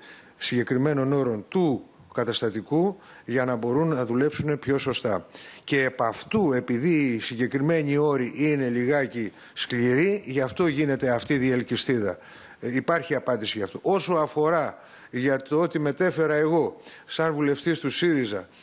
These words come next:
αυτό δεν χρειάζεται απάντηση. Ας το σκεφτεί καλύτερα και ας μου απαντήσει καλύτερα ο κύριος Γκιόκας.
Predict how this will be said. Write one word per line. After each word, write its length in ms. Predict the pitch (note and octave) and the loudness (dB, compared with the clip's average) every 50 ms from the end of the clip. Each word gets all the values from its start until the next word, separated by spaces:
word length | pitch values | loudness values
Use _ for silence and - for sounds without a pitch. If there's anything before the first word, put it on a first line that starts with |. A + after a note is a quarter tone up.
| - - - | -20 -12 -8
αυτό 340 | - A#2+ - - A3+ G#3 D#3+ | -6 -6 -2 0 0 0 0
δεν 320 | D3 D#3 G3 F#3+ F3 D3+ B2 | 0 0 0 0 0 -2 -2
χρειάζεται 500 | - D3 C3 B2+ B2+ B2+ A2 - - G#2 | -2 0 0 2 2 0 0 -2 -4 -4
απάντηση. 600 | F#2+ - E3+ F#3+ F3 F#3+ F#3 - - G3+ G3 F3 | -2 0 0 0 0 -2 -4 -2 -4 -4 -4 -4
Ας 200 | - D#3+ F3 D#3+ | -2 -4 -4 -2
το 80 | - E3 | -2 -4
σκεφτεί 340 | D3+ - C#3+ C3+ - - B2+ | -4 -2 -4 -4 -4 -4 -4
καλύτερα 580 | A#2 A2 G#2+ B2 E3+ E3 F3 F3 F3 F3+ E3+ E3+ - - - - - | -2 -2 0 0 0 0 0 0 0 0 -2 -4 -8 -16 -20 -20 -8
και 140 | - - E3 | -4 -2 0
ας 120 | F3 E3 | 0 -2
μου 140 | - D3+ D3 | -2 -4 -4
απαντήσει 460 | C#3+ C3 C3+ B2+ A#2 C3+ C#3 B2+ - | -4 -4 -4 -4 -2 -4 -4 -4 -6
καλύτερα 460 | - A2+ A2+ A2+ A#2 G#2+ A#2+ A#2 A#2 | -8 -8 -6 -6 -6 -6 -4 -4 -4
ο 40 | A2+ | -4
κύριος 360 | G#2+ G2+ - A#2+ A2 G#2+ G2 | -6 -6 -6 -6 -6 -6 -6
Γκιόκας. 340 | F#2 A2 A#2 A2+ - G#2 F#2+ | -6 -6 -6 -6 -6 -4 -2